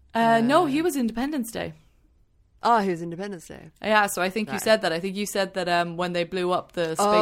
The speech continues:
Speaker 1: spaceship,
Speaker 2: the
Speaker 1: that there's
Speaker 2: nuclear
Speaker 1: no
Speaker 2: would have
Speaker 1: way
Speaker 2: blown up the moon, yeah.
Speaker 1: Yeah.
Speaker 2: <laughs> You know, yeah, that they would have blown up the moon. <gasps>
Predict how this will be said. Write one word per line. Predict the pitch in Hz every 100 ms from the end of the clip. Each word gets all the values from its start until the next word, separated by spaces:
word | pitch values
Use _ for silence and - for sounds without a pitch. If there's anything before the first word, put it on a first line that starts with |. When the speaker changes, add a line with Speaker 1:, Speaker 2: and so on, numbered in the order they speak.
| 214
Speaker 1:
spaceship, | 208
Speaker 2:
the | 190
Speaker 1:
that |
there's | 202 208 170
Speaker 2:
nuclear | 202 190
Speaker 1:
no | 170
Speaker 2:
would |
have | 175
Speaker 1:
way | 175
Speaker 2:
blown | 170 165
up | 156
the | 165
moon, | 147 160 151 143
yeah. | 147 135 - -
Speaker 1:
Yeah. | - - - _ - - - - - 175
Speaker 2:
<laughs> | 269 247
You | 170
know, | 175 180
yeah, | 156 156 151
that | 143
they | 147
would | 147
have | 143
blown | 143
up | 139 135
the |
moon. | 139 135 139 _ - -
<gasps> | 269 233